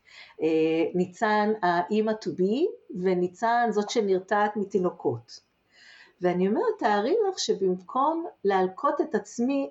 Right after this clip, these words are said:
על למה אני לא משהו, למה אני לא, אה, זה או זה, אני אומרת, אה, נניח שיש לנו פוטנציאל של גם וגם וגמיות,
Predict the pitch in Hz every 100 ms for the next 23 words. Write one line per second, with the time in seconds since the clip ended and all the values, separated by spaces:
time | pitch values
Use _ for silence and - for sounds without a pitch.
0 | - 180 175 - 220 285 320 285 202 196
1 | 196 175 127 117 - - _ _ _ _
2 | _ _ _ - 196 349 359 320 247 214
3 | 202 208 220 220 220 220 - 185 185 185
4 | 180 180 170 180 180 _ _ _ _ -
5 | - 156 156 233 240 - 165 151 131 120
6 | 117 - _ _ _ _ _ _ _ _
7 | _ 170 202 277 415 392 349 262 240 233
8 | 233 233 - _ _ _ _ - 202 196
9 | 247 440 - - - 143 123 123 208 -
10 | _ _ _ _ _ - 214 320 277 -
11 | 202 202 185 - 233 254 247 269 - -
12 | 202 175 175 202 240 220 185 190 196 180
13 | 156 135 127 123 117 214 - -